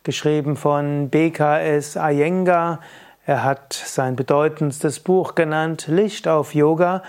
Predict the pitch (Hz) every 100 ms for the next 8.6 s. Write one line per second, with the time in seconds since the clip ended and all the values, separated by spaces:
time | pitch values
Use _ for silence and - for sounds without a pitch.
0 | - - - 190 190 185 185 185 202 190
1 | 196 202 220 185 151 - - 208 240 220
2 | 165 165 165 208 220 156 143 151 151 -
3 | - 147 143 151 156 156 147 143 - -
4 | 139 123 127 170 180 180 180 180 175 170
5 | 160 160 - - - 156 160 156 - 131
6 | 156 160 156 147 139 135 - 170 220 214
7 | 156 151 151 147 131 - 143 147 147 143
8 | 127 131 151 175 180